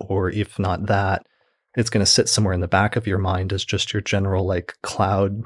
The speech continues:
data bank of different ways that certain placements have worked out that you don't remember the specifics of, but you do remember this general feeling of how that placement worked out, that you then sort of gets incorporated into your subsequent dialogues about astrology when you're discussing that placement.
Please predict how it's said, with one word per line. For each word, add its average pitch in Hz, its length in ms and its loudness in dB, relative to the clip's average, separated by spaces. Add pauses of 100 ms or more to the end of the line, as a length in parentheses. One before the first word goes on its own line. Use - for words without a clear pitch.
(220)
data 95 260 0
bank 98 440 0
of 104 140 0
different 101 340 0
ways 95 320 0
that - 120 -2
certain - 280 0
placements 98 480 -2
have 104 160 -2
worked - 240 0
out 107 260 2
that - 140 -6
you 104 40 0
don't 104 160 2
remember 98 320 -2
the 95 120 -6
specifics - 640 0
of, 95 180 2
but 92 140 -4
you 104 80 -2
do 104 120 -2
remember 98 520 0 (420)
this 107 160 0
general 95 380 2
feeling 104 640 0
of 101 140 -2
how - 220 -2
that - 240 -2
placement - 460 -2
worked - 260 -4
out, - 340 -2 (440)
that - 240 -2
you 101 100 0
then 92 440 0 (360)
sort - 200 0
of 95 40 0
gets - 200 0
incorporated 98 680 0
into 92 360 -2
your 95 420 2
subsequent 104 580 0
dialogues 92 560 2
about 92 220 0
astrology 87 420 0
when 95 120 -2
you're 90 80 -2
discussing - 480 -2
that 87 160 -4
placement. 107 540 0